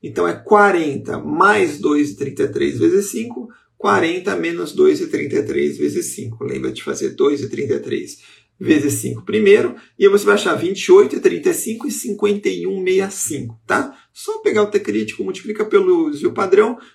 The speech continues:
faz quarenta mais esse valor, quarenta menos esse valor, tá bom? Então, agora a gente chega na questão número cinco. A questão número cinco é uma questão bem casca de ferida.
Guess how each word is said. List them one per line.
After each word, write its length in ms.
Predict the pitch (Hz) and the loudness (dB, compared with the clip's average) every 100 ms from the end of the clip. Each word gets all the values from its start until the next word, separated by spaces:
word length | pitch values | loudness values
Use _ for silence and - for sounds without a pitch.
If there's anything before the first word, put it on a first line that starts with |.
| - | -10
faz 160 | 202 | -8
quarenta 580 | - 214 185 160 147 - | -2 2 2 0 -4 -6
mais 320 | - 101 - | -4 -2 0
esse 160 | 202 - | 0 0
valor, 460 | 208 226 233 247 - | -2 0 -2 -4 -8
quarenta 480 | 262 240 180 - | -12 -8 -8 -8
menos 360 | 170 80 82 - | -8 -6 -6 -8
esse 200 | - - | -12 -12
valor, 320 | - 85 73 | -10 -10 -12
tá 120 | _ | _
bom? 240 | 196 220 294 - - - - - | -2 -2 -2 -10 -20 -20 -18 -10
Então, 320 | 202 269 226 | -2 0 0
agora 240 | 208 196 214 | 2 6 6
a 40 | |
gente 180 | 202 202 | 4 0
chega 200 | 208 196 | -2 -2
na 80 | 185 | -4
questão 300 | 180 - 190 | -8 -6 -6
número 340 | 185 185 190 | -2 0 0
cinco. 420 | - - - - | -2 -8 -8 -6
A 20 | - | -4
questão 200 | 214 453 | -4 -2
número 200 | 381 170 | -2 -2
cinco 260 | - 165 | -6 -8
é 40 | 202 | -8
uma 100 | 185 | -6
questão 420 | - - 202 208 - _ _ - | -8 -2 -2 -2 -6 _ _ -18
bem 580 | 131 117 170 202 240 214 | -16 -4 0 0 0 -4
casca 300 | - 170 - | -4 -4 -4
de 140 | - | -6
ferida. 480 | - 160 143 117 - | -2 0 0 -4 -12